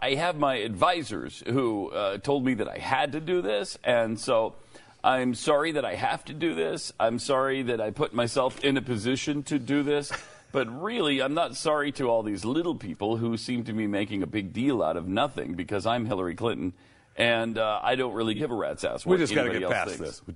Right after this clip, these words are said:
Speaker 2: just gotta
Speaker 1: Yeah.
Speaker 2: get past
Speaker 1: If,
Speaker 2: this.
Speaker 1: if we could just stop talking about it
Speaker 2: Please,
Speaker 1: now,
Speaker 2: I'm telling the
Speaker 1: please.
Speaker 2: truth. Get past it.
Speaker 1: So that's what, uh, pretty obvious. That's what she's trying to do here. She's trying to finally, once and
Speaker 2: Yeah.
Speaker 1: for all, put the cap, put the lid on this. Uh, she's done no damage control, really, up until this point,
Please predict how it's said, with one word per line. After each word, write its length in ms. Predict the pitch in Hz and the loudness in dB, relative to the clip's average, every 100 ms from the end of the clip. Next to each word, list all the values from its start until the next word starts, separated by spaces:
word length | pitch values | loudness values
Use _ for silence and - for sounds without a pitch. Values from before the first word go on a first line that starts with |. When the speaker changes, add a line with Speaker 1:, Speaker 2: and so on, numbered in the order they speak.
| 101 | 2
Speaker 2:
just 400 | 151 170 139 - | 6 6 4 2
gotta 140 | 127 | 2
Speaker 1:
Yeah. 40 | 110 | 2
Speaker 2:
get 160 | 110 - | -2 -2
past 340 | 98 92 - | -2 0 -2
Speaker 1:
If, 40 | |
Speaker 2:
this. 200 | 98 90 139 | -4 0 0
Speaker 1:
if 80 | |
we 80 | 147 | 0
could 160 | 135 120 | 0 0
just 360 | 135 160 175 - | 2 0 0 -2
stop 460 | - 131 143 - | 2 4 4 0
talking 500 | - 139 165 175 143 | 0 2 2 2 -2
about 320 | 90 - 50 82 | -2 -2 -2 2
it 40 | |
Speaker 2:
Please, 240 | 165 98 | 2 2
Speaker 1:
now, 220 | 92 78 104 | 0 -2 -2
Speaker 2:
I'm 60 | |
telling 260 | - 190 208 | 0 2 2
the 60 | 208 | 0
Speaker 1:
please. 80 | |
Speaker 2:
truth. 420 | - 123 160 160 - - | 2 2 2 0 -8 -4
Get 140 | 151 | -2
past 280 | 190 196 - | 0 -4 -6
it. 120 | 127 - - - - - - | -16 -18 -20 -20 -20 -20 -16
Speaker 1:
So 500 | - 139 127 117 - | 2 4 4 2 -2
that's 240 | 117 139 - | 2 2 2
what, 100 | - - | -10 -6
uh, 120 | - 101 - _ - | -2 -2 -6 _ -2
pretty 220 | 151 104 | 0 2
obvious. 400 | 71 57 - - | -2 -6 -14 -6
That's 200 | 101 92 | -4 -2
what 120 | 87 | -4
she's 160 | - 78 | -6 -2
trying 200 | 90 67 | 2 2
to 60 | 73 | 0
do 180 | 78 | -4
here. 200 | 71 67 - | -4 -6 -8
She's 180 | 87 | -8
trying 200 | - 104 | 0 0
to 60 | 90 | 0
finally, 460 | 101 98 98 95 90 | 0 0 0 -2 -4
once 340 | 80 107 113 | -2 -2 -2
and 120 | 120 | -2
Speaker 2:
Yeah. 60 | 78 | 0
Speaker 1:
for 120 | 110 | 2
all, 440 | 87 85 85 87 - - - - | 2 2 0 -2 -8 -20 -10 0
put 200 | 123 117 | 0 0
the 80 | |
cap, 400 | 127 127 117 117 | 0 2 2 -2
put 160 | 131 120 | -2 -2
the 100 | 120 | 0
lid 240 | 120 120 | 2 2
on 220 | 120 117 113 | 2 2 0
this. 600 | 117 117 113 110 - - | -2 -2 -4 -6 -10 -2
Uh, 240 | 82 76 | 0 0
she's 180 | 76 - | -2 -2
done 220 | 143 262 | 2 2
no 120 | 156 175 | 2 0
damage 400 | 123 127 156 - | 0 0 -2 -6
control, 360 | 87 90 80 | -4 -2 0
really, 300 | 78 101 71 | 0 -2 -2
up 120 | 69 78 | -4 -6
until 200 | 76 78 | -6 -6
this 140 | 71 | -6
point, 320 | - 90 71 | -4 -4 -4